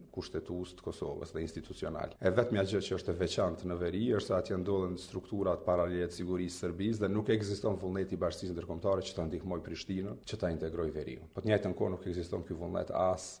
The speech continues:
në qeverinë e Kosovës, e cila ka humbur iniciativën nga viti i kaluar. Kështu që me të vërtetë ndodhemi para një situate serioze, dhe duhet një qasje shumë serioze se sa që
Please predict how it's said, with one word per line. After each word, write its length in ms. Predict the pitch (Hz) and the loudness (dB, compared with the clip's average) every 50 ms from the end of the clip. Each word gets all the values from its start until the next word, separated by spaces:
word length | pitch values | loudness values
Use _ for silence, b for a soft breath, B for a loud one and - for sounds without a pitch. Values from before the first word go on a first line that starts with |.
| - | -10
në 100 | 80 82 - | -10 -6 -4
qeverinë 440 | 90 85 90 85 87 85 82 82 | -2 0 0 0 0 -2 -4 -6
e 40 | 80 85 | -6 -6
Kosovës, 460 | - - - 110 104 104 104 104 101 | -4 2 2 2 4 4 0 -2 -2
e 60 | 87 | -6
cila 200 | - 95 92 87 - | -4 -2 -2 -2 0
ka 100 | 90 85 85 | 0 0 2
humbur 420 | 101 107 104 101 101 95 90 - - - | 2 0 0 0 0 -2 -2 -2 -2 -2
iniciativën 760 | 90 87 82 85 - 90 85 82 - 92 87 85 82 82 87 | -2 -2 -2 -2 -2 0 0 0 -2 -4 -6 -6 -6 -6 -4
nga 120 | 87 82 78 | -4 -4 -4
viti 260 | 80 78 - - 78 | -4 -6 -6 -8 -8
i 40 | 76 | -6
kaluar. 440 | - - - - - - - - - - | -6 -6 -6 -6 -6 -8 -10 -10 -12 0
Kështu 180 | - 127 113 - | 2 2 4 6
që 120 | - 127 127 123 120 - - 98 | 6 6 8 6 6 2 0 -4
me 200 | 95 104 101 104 | -4 -2 0 0
të 120 | 104 113 113 | 2 2 2
vërtetë 260 | - - 110 104 95 | 4 4 4 4 4
ndodhemi 320 | 104 104 95 98 92 85 90 | 4 2 2 2 0 0 2
para 200 | 92 82 85 82 82 | 2 2 2 2 0
një 220 | 80 82 80 - - - | -2 -4 -4 -6 -8 -8
situate 600 | - - - 90 87 85 80 80 - 78 - - - - - | -10 -8 -2 0 2 2 2 0 -2 -4 -6 -6 -8 -12 -18
serioze, 600 | - - 101 92 92 98 98 101 101 110 123 131 B B B B B B B B B | -4 -2 0 2 4 2 2 2 2 0 0 0 B B B B B B B B B
dhe 240 | - 98 92 90 87 | -2 0 0 0 0
duhet 300 | 82 95 98 95 - - 90 | 0 0 -2 -2 0 -2 -4
një 60 | 80 | -4
qasje 360 | - - 98 92 90 - - - | 0 0 0 0 0 -2 -4 -6
shumë 260 | - - - 101 92 - | -4 -6 -8 -8 -8 -8
serioze 500 | - 90 87 87 90 87 85 85 85 85 | -8 -6 -4 -2 -2 -2 -2 -4 -6 -8
se 140 | - - - | -10 -12 -6
sa 140 | - 82 80 - | -4 -4 -4 -4
që 160 | - - | -6 -12